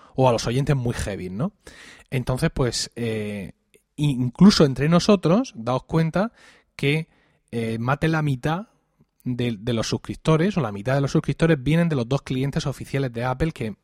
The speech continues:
mm, que maman de ese directorio. iTunes en el Mac y, eh, la aplicación Podcast en dispositivos ios. El siguiente en suscripciones es,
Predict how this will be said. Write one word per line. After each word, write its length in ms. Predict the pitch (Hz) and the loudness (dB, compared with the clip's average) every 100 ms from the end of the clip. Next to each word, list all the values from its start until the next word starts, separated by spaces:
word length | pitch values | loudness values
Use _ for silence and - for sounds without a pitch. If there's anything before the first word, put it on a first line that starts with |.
| - | -10
mm, 260 | 117 110 104 | -6 -4 -6
que 220 | - 104 | -8 -6
maman 720 | 104 117 143 147 135 151 190 | -2 0 2 2 2 0 -2
de 140 | 117 113 | -4 -4
ese 140 | - | -2
directorio. 640 | 117 101 - 117 95 90 _ _ _ 139 143 | -4 -4 -4 -4 -4 -10 _ _ _ -2 0
iTunes 460 | 139 165 196 - - | 0 0 0 -4 -10
en 180 | 120 | -8
el 120 | 117 135 | -4 -2
Mac 420 | 175 180 - _ _ _ _ - | 0 -2 -6 _ _ _ _ -6
y, 300 | 147 165 170 - | 0 0 0 -4
eh, 300 | 120 113 98 | -4 -4 -4
la 80 | 123 | -4
aplicación 480 | 117 113 110 135 131 | -4 -6 -4 -4 0
Podcast 420 | 151 147 160 151 | 0 2 -2 -4
en 80 | 139 | -6
dispositivos 680 | 101 110 107 110 113 98 98 | -4 -6 -6 -4 -4 -4 -8
ios. 320 | 87 - - _ - - - - | -12 -16 -20 _ -20 -20 -20 -6
El 140 | 156 151 | -2 0
siguiente 520 | 165 151 180 208 214 | 2 4 4 4 2
en 60 | |
suscripciones 600 | - 165 143 - 180 180 | 2 0 -2 -2 -2 0
es, 180 | 160 165 | -2 -2